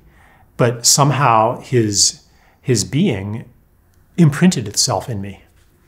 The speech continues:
Who knows, without that influence, who knows what I would be doing today? Who knows what kind of asshole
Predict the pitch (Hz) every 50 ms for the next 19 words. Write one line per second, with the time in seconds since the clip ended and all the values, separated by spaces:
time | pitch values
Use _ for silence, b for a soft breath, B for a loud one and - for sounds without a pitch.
0 | b b b b b b b b b b _ _ _ _ _ _ _ _ _ _
1 | - - - 202 196 185 175 139 110 - - - - - - - - _ _ _
2 | _ - 143 143 - 311 123 120 - - - 135 113 135 135 170 - - 180 165
3 | 147 - - 147 127 - 143 - - - - - _ _ - - 190 196 190 185
4 | 175 165 - - 139 120 120 120 110 117 107 107 101 104 - - 107 - - -
5 | - _ _ _ _ _ _ _ _ _ _ - - 196 196 180 165 160 - -
6 | 131 160 - - 131 131 123 120 123 - - 123 120 - - 127 127 107 - -